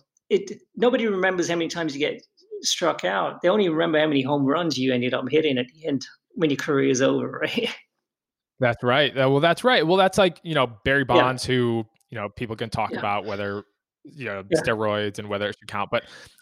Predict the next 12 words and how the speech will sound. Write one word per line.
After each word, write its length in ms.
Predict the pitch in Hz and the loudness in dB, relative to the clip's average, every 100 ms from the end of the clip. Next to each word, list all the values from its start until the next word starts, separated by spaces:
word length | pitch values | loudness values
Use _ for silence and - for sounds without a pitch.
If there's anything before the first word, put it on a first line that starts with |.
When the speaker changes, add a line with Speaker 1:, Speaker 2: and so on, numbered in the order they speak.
| - | -4
Speaker 2:
seventy-three 520 | - 220 160 156 139 | 0 2 2 2 2
home 220 | 123 120 | 2 2
runs 400 | 131 160 120 113 123 | 2 2 0 -6 -10
in 120 | 113 | -10
a 60 | |
season, 380 | - 208 208 113 | -8 -6 -4 0
Speaker 1:
Yeah. 120 | 160 | 2
Speaker 2:
right? 220 | 98 131 170 | 2 -2 -6
I 60 | |
mean, 140 | 120 110 | -8 -4
that's, 240 | 110 - - | -4 -4 -6
that's 220 | 110 | -6